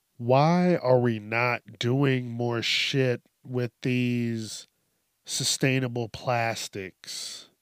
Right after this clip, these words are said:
And I'm talking shit that you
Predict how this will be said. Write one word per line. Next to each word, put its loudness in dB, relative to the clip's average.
And 2
I'm 2
talking 0
shit 4
that 4
you 4